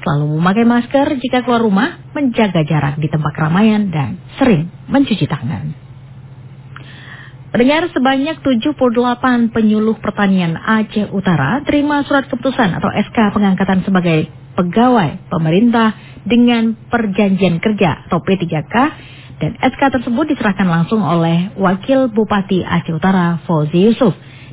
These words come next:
di Aula Kantor Bupati Landing, Kecamatan Lok Sukun,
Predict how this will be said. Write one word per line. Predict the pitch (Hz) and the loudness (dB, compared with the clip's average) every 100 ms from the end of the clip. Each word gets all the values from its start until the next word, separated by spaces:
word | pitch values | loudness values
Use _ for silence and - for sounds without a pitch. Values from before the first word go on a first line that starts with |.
| - | -6
di | 143 | -2
Aula | 170 165 170 208 311 - | 0 0 2 0 -2 -2
Kantor | 180 156 151 160 | -2 0 -2 -2
Bupati | 170 175 233 233 226 226 - | -2 0 -2 0 0 0 -2
Landing, | 226 220 247 226 156 - | -2 2 2 2 0 -2
Kecamatan | 196 165 156 156 | 0 0 0 -2
Lok | 151 | -2
Sukun, | - 247 240 220 226 | -4 -4 0 0 -2